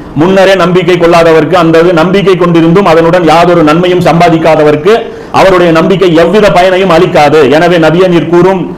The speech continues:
நீங்கள் எதிர்பாருங்கள், நானும் எதிர்பார்க்கிறேன்." புரியுது? அந்த வசனத்துக்கு அப்படியே மேட்ச் ஆகுதா? அமல் ஈமான் கொண்டிருந்தாலும் ஏற்கப்படாது. ஈமான் வந்ததுக்கு அப்புறமும் அமல் செய்யாம நீங்க பாட்டு கிலாபத்துக்கு ஒண்ணுமே நம்பிக்கை கொள்ளாம, ரசூலா பேர்ல மௌலித் ஓதிட்டீங்கன்னா உங்களுக்கு கொடுத்துருவோம்னு நினைச்சிட்டாங்களா? அல்லாஹ் என்ன சொல்றான்?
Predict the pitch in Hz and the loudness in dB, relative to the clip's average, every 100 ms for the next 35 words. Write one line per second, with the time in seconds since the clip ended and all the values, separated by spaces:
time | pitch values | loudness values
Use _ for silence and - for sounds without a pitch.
0 | - 151 196 180 170 190 170 170 170 180 | -6 -2 0 2 2 2 0 0 0 0
1 | 165 180 185 165 165 151 143 127 143 170 | 0 0 0 0 0 0 0 -2 0 0
2 | 156 143 139 175 151 160 156 - - - | 2 0 0 -2 -4 -4 -6 -8 -8 -6
3 | - 214 175 175 160 151 147 107 - - | -2 -2 0 0 2 2 0 -4 -14 -18
4 | - - 127 165 180 180 180 143 165 175 | -18 -8 -2 0 2 0 -4 -2 0 0
5 | 170 170 170 170 190 175 170 - 175 175 | 0 0 0 0 0 0 0 0 0 2
6 | 160 113 135 175 175 156 170 180 170 165 | 0 0 -2 0 0 0 0 0 0 0
7 | 165 175 233 - 139 180 170 170 175 180 | 0 0 -2 -2 -2 -2 0 0 0 -2
8 | 175 165 165 170 165 170 170 160 156 151 | 0 0 0 0 -2 0 0 0 -2 0
9 | 175 180 185 - - - - 143 180 175 | 0 0 -2 -4 -14 -18 -6 -2 0 0
10 | 175 175 151 135 180 180 170 156 - 190 | 0 0 0 0 0 2 0 -2 0 0
11 | 196 165 185 185 175 170 185 196 156 165 | 2 2 2 2 0 -2 -2 0 0 0
12 | 175 170 156 - 139 147 131 135 160 156 | 0 0 -2 -2 -2 0 0 0 -2 -2
13 | 143 117 | -2 -4